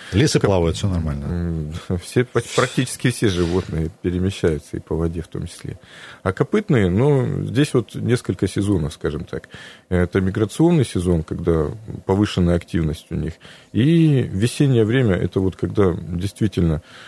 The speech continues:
Speaker 2: у них довольно сложная, сложный период, где-то проталины, где-то наст, и здесь действительно, ну и, и вмешиваются, опять же, попутчики человека, это,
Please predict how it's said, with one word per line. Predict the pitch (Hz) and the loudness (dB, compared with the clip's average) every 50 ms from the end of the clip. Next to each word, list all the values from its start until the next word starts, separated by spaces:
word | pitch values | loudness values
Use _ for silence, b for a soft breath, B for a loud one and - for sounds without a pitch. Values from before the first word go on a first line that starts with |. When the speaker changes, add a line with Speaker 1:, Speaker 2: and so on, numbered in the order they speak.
| B B - | B B 0
Speaker 2:
у | 98 | 2
них | 95 92 87 - - | 4 4 2 2 -2
довольно | - 90 87 92 92 95 92 87 | -4 0 2 2 4 4 2 2
сложная, | 90 - - 107 98 92 98 87 85 82 80 76 - - - _ 107 - _ _ - 110 95 92 - - | 0 2 2 2 2 2 2 2 2 2 0 0 -4 -8 -12 _ -20 -20 _ _ -8 -6 -6 -6 -2 0
сложный | 113 110 101 98 92 90 | 2 2 4 4 2 2
период, | - - 117 113 131 160 165 151 135 107 | 2 0 0 2 4 4 4 4 2 0
где-то | 101 87 95 87 - 82 | 0 0 0 0 0 0
проталины, | - 107 104 - - 139 135 131 120 104 98 | 0 0 0 2 4 4 4 4 4 2 2
где-то | 92 85 87 90 - 104 87 | 2 2 0 0 0 0 0
наст, | 98 117 127 131 - - - - | 2 2 0 0 -2 -6 -6 -4
и | 92 90 92 90 87 85 | -2 0 0 0 0 0
здесь | 82 87 104 120 - - | 0 0 -2 -2 -2 -4
действительно, | - 95 92 95 95 - - - 104 92 - - - 76 73 78 - - | -6 -6 -6 -4 -6 -6 -4 -4 -4 -4 -4 -4 -4 -4 -4 -4 -6 -4
ну | - 110 135 151 | -2 0 2 2
и, | 151 131 | 2 2
и | 127 113 110 | 2 2 2
вмешиваются, | 107 117 127 135 - - 120 107 92 - - | 2 2 2 2 2 2 2 2 2 2 0
опять | 98 95 - 107 101 | 0 2 2 0 0
же, | 92 90 90 | 2 0 0
попутчики | 85 - 104 98 - 113 101 - - - - 92 | 0 0 -2 0 0 -4 -6 -6 -8 -10 -10 -10
человека, | - - 110 110 117 113 101 85 - - | -6 -4 -2 0 2 2 0 0 -2 -4
это, | 69 78 85 - - 87 | -6 -6 -6 -8 -12 -14